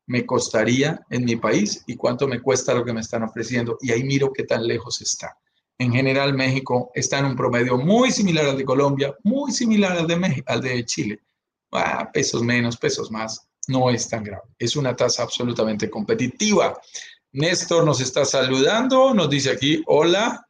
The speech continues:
qué gusto, Néstor. Néstor nos saluda desde, ah, ok, Néstor, mi estimado Néstor, miembro de nuestra comunidad. Saludos digitales en Fort Lauderdale. Qué gusto, ahí en Florida.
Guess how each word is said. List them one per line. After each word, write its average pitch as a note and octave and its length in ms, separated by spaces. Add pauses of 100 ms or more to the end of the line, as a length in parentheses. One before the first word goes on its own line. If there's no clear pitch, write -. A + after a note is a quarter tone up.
qué C3 140
gusto, C3 340
Néstor. F3 580 (560)
Néstor C3 360
nos C3 160
saluda F#3 520
desde, F#3 500
ah, D3+ 220
ok, - 100 (200)
Néstor, A#2 500
mi G#2 80
estimado A2+ 400
Néstor, C3 360
miembro C3+ 280
de C3 60
nuestra B2+ 260
comunidad. D#3+ 640 (280)
Saludos B2 420
digitales D3+ 560
en D#3 240
Fort F3+ 280
Lauderdale. F#3+ 640 (340)
Qué - 220
gusto, G3 520
ahí C3+ 200
en D#3+ 160
Florida. G3 480